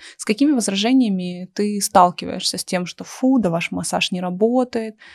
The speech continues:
ничего лучше ботокса не будет», или вот что из такого тебе говорят?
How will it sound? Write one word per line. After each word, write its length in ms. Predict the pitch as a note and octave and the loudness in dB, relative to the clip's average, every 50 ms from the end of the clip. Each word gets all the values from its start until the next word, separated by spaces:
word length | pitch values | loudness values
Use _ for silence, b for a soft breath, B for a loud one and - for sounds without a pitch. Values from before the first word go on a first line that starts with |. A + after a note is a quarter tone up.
| b b - | b b -6
ничего 400 | - F#3 F3+ F3 - F#3 F3+ F3+ | -2 -2 0 0 -2 -2 -2 -4
лучше 220 | F3+ F3 - - F#3+ | -6 -6 -6 -6 -4
ботокса 440 | F3+ F3+ F3+ - G3 - - - | -4 -4 -4 -4 -6 -8 -6 -4
не 120 | F#3 F#3 F#3 | -2 -2 -2
будет», 560 | F3+ G3 A3 A#3+ B3+ B3+ B3+ A3 G#3 G3+ - | -2 0 2 4 4 4 4 4 0 -4 -4
или 160 | - - G3 G3 | -6 -4 -4 -4
вот 240 | F#3 F#3 - _ - - | -6 -10 -14 _ -18 -14
что 260 | - - - - A3 | -14 -8 -6 -6 -6
из 120 | G3+ - - | -6 -6 -10
такого 340 | G3 F#3 - F3+ - A#2+ - - | -12 -10 -10 -10 -10 -10 -12 -12
тебе 180 | - G3 F#3 | -8 -8 -6
говорят? 360 | F3+ F3+ F3 D3+ F3+ F3+ - | -6 -4 -4 -4 -4 -6 -8